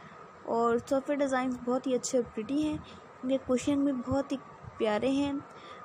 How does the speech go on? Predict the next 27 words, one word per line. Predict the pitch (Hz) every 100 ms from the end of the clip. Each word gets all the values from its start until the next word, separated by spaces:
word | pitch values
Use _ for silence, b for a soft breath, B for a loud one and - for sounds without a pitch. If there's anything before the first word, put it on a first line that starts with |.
| -
Friends, | 277 302 339 330
अगर | - 233 233 247 240
आपको | 233 - 247
मेरी | 240 233
video | 226 226 233
पसंद | 233 240 - 262
आए | 262 262
तो | 254
friends, | 247 262 269 277 -
like | 226 220
और | 240
share | 247 254 247
जरूर | 233
कीजिएगा। | 247 240 247 269
मेरे | 269 240
channel | 220 226
को | 233
अभी | 233 -
तक | 302
subscribe | - 269 - 262 247
नहीं | 254 240
किया | 269 254
तो | 247 233
वो |
भी | 208
कर | 214 226
लीजिएगा। | 226 240 269